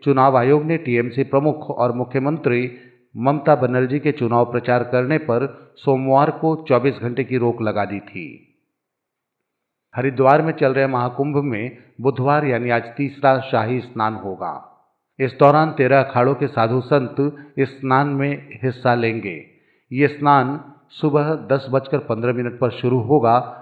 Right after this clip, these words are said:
और शाम पाँच बजकर तीस मिनट तक चलेगा। खास बात यह रहेगी कि इस स्नान के लिए साधु संत मेला प्रशासन ने बीस बिंदुओं की guidelines जारी की है और उनका पालन सभी को अनिवार्य रूप से करना होगा।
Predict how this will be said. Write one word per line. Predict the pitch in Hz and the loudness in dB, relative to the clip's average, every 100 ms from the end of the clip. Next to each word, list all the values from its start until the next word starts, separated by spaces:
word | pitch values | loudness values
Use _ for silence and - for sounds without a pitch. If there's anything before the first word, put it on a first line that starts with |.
| - | 2
और | 120 | 2
शाम | 107 - 135 120 123 139 - _ - | 2 0 2 2 -4 -12 -20 _ 0
पाँच | 135 135 | 0 0
बजकर | 120 - 131 | -6 -2 -4
तीस | - 143 135 123 | -2 -6 -6 -6
मिनट | 120 120 | -4 -6
तक | 120 123 117 - | -4 -4 -4 -4
चलेगा। | 107 104 87 82 - - _ _ _ _ - | -4 -4 -6 -8 -10 -16 _ _ _ _ 0
खास | 131 131 123 | 2 2 2
बात | 131 127 | 0 2
यह | 131 123 | 0 2
रहेगी | 127 127 156 117 127 151 - _ 151 | 2 0 0 -2 -8 -10 -16 _ -6
कि | |
इस | 135 147 | -2 -2
स्नान | 117 135 131 147 | -4 -2 0 0
के | 143 156 | -2 -2
लिए | 139 117 127 - - _ | 0 -2 -2 -6 -18 _
साधु | 135 123 147 | 0 2 2
संत | 151 156 156 | 0 -2 -2
मेला | 123 123 123 | -4 0 0
प्रशासन | 127 110 120 117 147 | -2 -4 -6 -4 -4
ने | 120 123 135 - _ | -2 -6 -8 -16 _
बीस | 117 156 156 120 | -2 -2 -2 -2
बिंदुओं | 123 127 139 143 | -2 0 0 -2
की | 143 113 | -4 -2
guidelines | 110 113 117 131 135 - | -2 -2 -2 -2 -4 -6
जारी | 107 110 110 | -2 -2 -2
की | - 113 | -6 -8
है | 92 92 82 - _ _ - | -8 -10 -10 -14 _ _ 0
और | 127 | 2
उनका | 131 139 135 135 | 2 -4 -2 -2
पालन | 131 135 131 120 143 - _ | 2 2 2 -2 -10 -18 _
सभी | - 143 147 | -2 0 0
को | 165 123 | 2 2
अनिवार्य | 117 120 120 127 117 | 2 2 2 2 0
रूप | 123 120 | -2 -2
से | - 113 | -6 -4
करना | 113 104 104 | -4 -4 -6
होगा। | 98 95 87 80 - | -6 -6 -6 -8 -12